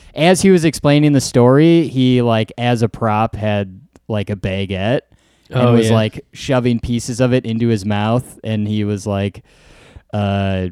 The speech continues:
Speaker 1: by the end of the story, his mouth was, like, filled with bread. It was very funny. I'm
Speaker 2: Oh,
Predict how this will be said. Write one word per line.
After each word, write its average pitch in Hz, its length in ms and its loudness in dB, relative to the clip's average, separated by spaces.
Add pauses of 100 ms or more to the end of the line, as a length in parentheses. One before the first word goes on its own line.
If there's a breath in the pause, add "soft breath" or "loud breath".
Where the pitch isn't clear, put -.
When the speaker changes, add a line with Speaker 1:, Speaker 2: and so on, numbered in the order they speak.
(540)
Speaker 1:
by 123 140 2
the 117 160 0
end 110 140 0
of 104 40 -4
the 104 60 -2
story, 104 420 -2
his 95 240 -6 (160)
mouth 98 300 -6
was, 101 140 -10
like, 92 120 -8
filled 92 300 -8
with 90 160 -14
bread. 90 320 -8
It 107 40 -4
was 156 120 2
very 151 220 2
funny. 85 420 -12
I'm - 80 -4
Speaker 2:
Oh, 139 40 2